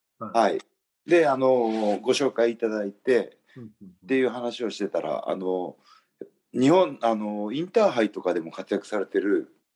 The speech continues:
Speaker 2: すごい強いサッカーチームで。
Speaker 1: ああ、そうなんですね。
Speaker 2: はい。で、あの、ちょっとフィジカル面を強化したいということで、
Speaker 1: うん。
Speaker 2: ちょうど今三年、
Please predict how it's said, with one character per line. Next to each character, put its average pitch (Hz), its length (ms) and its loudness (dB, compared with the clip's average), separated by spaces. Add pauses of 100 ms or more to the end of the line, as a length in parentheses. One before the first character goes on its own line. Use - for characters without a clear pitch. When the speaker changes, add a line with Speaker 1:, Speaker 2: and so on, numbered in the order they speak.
(340)
Speaker 2:
す - 220 -6
ご 190 120 6
い 143 60 2 (300)
強 - 180 2
い - 60 4
サ 90 120 -6
ッ - 60 -10
カ 87 120 -2
ー - 40 -4
チ 87 160 -6
ー 78 40 -6
ム 71 100 -10
で。 71 280 -6
Speaker 1:
あ 123 40 -18
あ、 - 20 -16
そ 131 380 -14 (120)
う 127 80 -16
な 104 60 -16
ん - 40 -20
で - 80 -20
す - 60 -20
ね。 95 60 -20 (140)
Speaker 2:
は 92 240 2
い。 80 100 -8 (360)
で、 170 140 4
あ 143 100 4
の、 123 300 2
ち 156 100 -4
ょ - 20 -2
っ - 20 -18
と 127 80 -4
フ 110 80 -8
ィ 123 40 -8
ジ - 120 -8
カ 139 100 2
ル 147 80 -4
面 135 160 0
を 107 60 0
強 104 160 -2
化 92 140 -4
し - 100 -10
た 95 120 0
い 82 80 -6
と 80 100 -6
い 80 120 -2
う 78 60 -4
こ 82 120 -8
と 76 100 -6
で、 80 320 -2 (220)
Speaker 1:
う - 440 -20
ん。 - 40 -18
Speaker 2:
ち - 80 0
ょ 196 80 8
う - 20 6
ど 196 80 4
今 156 260 4
三 156 300 -4
年、 175 260 -4